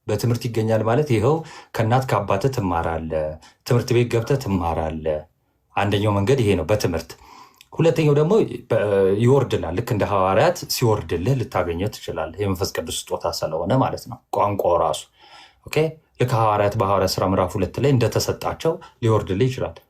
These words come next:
ስለዚህ አንተ አማርኛ የቻልከው ወርዶልህ ነው ወይስ ተምረህ ነው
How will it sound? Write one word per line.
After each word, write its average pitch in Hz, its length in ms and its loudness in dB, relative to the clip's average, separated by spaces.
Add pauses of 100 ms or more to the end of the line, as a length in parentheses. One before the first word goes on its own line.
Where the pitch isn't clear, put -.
(480)
ስለዚህ 123 340 2
አንተ 131 220 4 (180)
አማርኛ 110 380 2
የቻልከው 107 500 0
ወርዶልህ 110 480 2
ነው 165 120 2
ወይስ 135 200 2
ተምረህ 101 300 0
ነው 85 100 -10